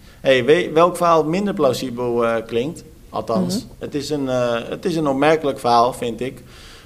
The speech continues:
Speaker 1: Want we werden vorig-, ja, wanneer is het? Vorige week inderdaad, ehm, gebeld, eh, en geappt door, eh, verschillende atleten, die ineens onderling, eh, blijkbaar hadden ontdekt dat de E K W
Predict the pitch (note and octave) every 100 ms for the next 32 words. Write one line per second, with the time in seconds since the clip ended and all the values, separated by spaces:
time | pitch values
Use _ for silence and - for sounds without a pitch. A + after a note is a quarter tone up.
0 | - F3+ F3+ E3+ C3+ B2+ A#2+ A#2 - D#3
1 | D#3+ - - - B2+ A#2+ A2 - - B2+
2 | B2+ D3+ E3+ A3+ - G3+ F#3+ D3 E3 D#3+
3 | A#2 G#2+ A2 D3 - - C3 C3 B2+ A#2+
4 | A#2 C#3 B2 D#3 C3 C3 E3+ - - -
5 | - - C2 B1+ - B1+ - - A2 -
6 | A2 A#2+ - - - A#2+ A#2 A2+ G#2+ G#2+
7 | G#2+ - A#2+ A2+ G#2+ F2+ G2 G2 G#2 D3
8 | - - - - - B2 D3+ D3+ C3+ C#3
9 | C#3+ D3 D3 C#3+ C3 C3 C3 B2 B2 A#2
10 | B2 A#2+ A#2+ A#2 A#2+ A#2 A2 B2 E3+ C3+
11 | D#3 - - - - - - - - C3
12 | D#3+ - - C3+ C3+ D#3+ F3+ D#3+ D#3 C#3